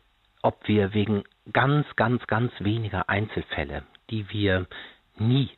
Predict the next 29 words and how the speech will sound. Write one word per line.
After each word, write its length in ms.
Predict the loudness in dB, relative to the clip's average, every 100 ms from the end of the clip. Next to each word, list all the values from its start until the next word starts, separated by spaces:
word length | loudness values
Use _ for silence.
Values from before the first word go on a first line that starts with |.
| -2
werden 380 | -2 -2 -6 -14 -4
verhindern 580 | -2 -2 -4 -4 -6 -10 _ _
können 400 | -2 0 0 -2 -6 -6
und 180 | -6 -4
die 120 | -8 _ -4
tragisch 520 | -2 0 0 -2 -4
und 100 | -6
dramatisch 560 | -2 -2 -2 -4 -4 -4 -2
sind, 180 | -4 -8 -14 -14 -4 -2
deswegen 500 | -2 -2 -2 -2 -6
eine 460 | -4 -2 -2 -4 -12 _ _ _ -20 -20 -20 -16 -6
neue 380 | 0 2 2
Strafrechtssituation, 1400 | 0 0 -2 -4 -6 -8 -8 -8 -4 -4 -2 -4 -4 -8
wie 200 | -6 -6
Castellucci 680 | -6 -8 -8 -8 -10 -6 -6
es 100 | -4 -6
vorschlägt, 1400 | -2 -2 -4 -8 -20 -20 _ -4 0 0 -2 -4 -14 -18 -16 -10
herstellen 720 | -2 0 0 -2 -2 -4 -4
sollen, 280 | -4 -4 -6 -12 -10
das 180 | -8 -8
ist 240 | -8 -6
äußerst 400 | -2 -2 -4 -10 -10
fraglich. 520 | -8 -8 -8 -12 -6
Genauso 500 | -4 -2 0 0 0
hilft 320 | -2 -6 -6
man 280 | -6 -6 -2
den 200 | -2 -2
Menschen 440 | -6 -6 -6 -4
nicht. 240 | -4 -6